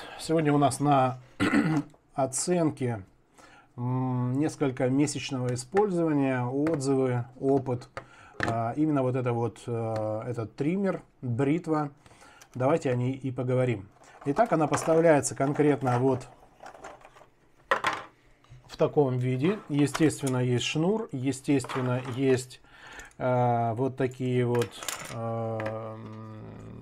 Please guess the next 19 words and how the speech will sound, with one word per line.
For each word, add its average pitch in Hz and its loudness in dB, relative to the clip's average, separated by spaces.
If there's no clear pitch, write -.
как 123 -6
они 113 -10
называются? 110 -4
Ну, 120 -8
вставочки, 175 0
блин, 120 -2
дополнительные. 131 0
Ну, 147 -4
я 156 0
потом, 139 0
конечно, 139 0
вспомню, 151 0
как 131 -2
оно 131 -2
называется, 156 0
но 135 -4
это 135 0
уже 131 2
будет, 127 2